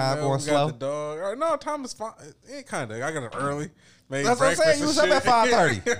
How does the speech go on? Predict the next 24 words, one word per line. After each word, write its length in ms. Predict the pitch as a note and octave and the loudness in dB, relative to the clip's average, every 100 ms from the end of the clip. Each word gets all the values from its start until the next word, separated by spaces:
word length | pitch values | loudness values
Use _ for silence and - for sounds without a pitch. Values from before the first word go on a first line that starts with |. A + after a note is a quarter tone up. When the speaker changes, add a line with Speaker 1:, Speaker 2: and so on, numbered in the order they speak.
| - | -4
Speaker 2:
I 40 | |
was 100 | G3 | -2
up 160 | F#3 D#3+ | -2 -4
early. 560 | E3+ A3 A3+ G#3 F3+ G3 | -2 0 0 0 0 2
Speaker 1:
Hell 160 | A#3 A#3+ | 2 2
yeah, 140 | D4 | 0
five 300 | - A#3+ B3 | 2 4 4
thirty. 320 | D4+ C#4+ D3+ F#2 _ _ - G3+ F#3 G3 - _ | 4 2 0 -6 _ _ -20 -20 -20 -20 -20 _
Speaker 2:
So, 300 | - B2 A#2+ | -10 -4 -4
uh, 400 | A2+ A#2 A#2 A#2 A2+ B2+ | -4 -6 -6 -8 -10 -16
you 80 | C#3 | -14
know, 140 | A#2 G#2+ | -14 -14
nothing 300 | B2 C3 C#3+ | -16 -16 -14
really 140 | C3+ | -14
happened. 320 | D3+ D3+ G2 G2 | -12 -12 -12 -12
So 80 | G#2+ | -10
I 60 | |
got 180 | A2+ G2+ | -10 -10
pizza 300 | D#3 D3 D3+ | -12 -10 -12
and 120 | D3 | -12
shit 220 | - D#3 | -12 -12
with 120 | C#3 C3+ | -14 -18
the 40 | |
kid, 540 | - D3 D3 D3 C#3+ | -18 -16 -14 -14 -16